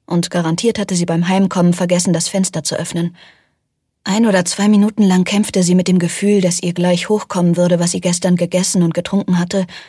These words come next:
doch dann legte sich die Übelkeit. Mit dem Gefühl,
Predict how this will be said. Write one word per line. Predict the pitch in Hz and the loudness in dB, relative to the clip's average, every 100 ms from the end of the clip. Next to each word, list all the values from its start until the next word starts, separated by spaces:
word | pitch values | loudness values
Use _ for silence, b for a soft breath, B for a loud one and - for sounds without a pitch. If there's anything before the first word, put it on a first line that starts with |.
| B B B - | B B B -18
doch | - | -10
dann | - 190 220 | -4 0 2
legte | 220 220 - | 2 0 -2
sich | 156 151 | -4 -4
die | 165 160 | -6 -6
Übelkeit. | 170 170 160 165 - _ _ _ _ _ _ _ _ - | -6 -6 -8 -10 -14 _ _ _ _ _ _ _ _ -6
Mit | 180 | 0
dem | 185 175 | 2 0
Gefühl, | 175 - 208 208 190 180 | -2 -6 -2 0 0 -2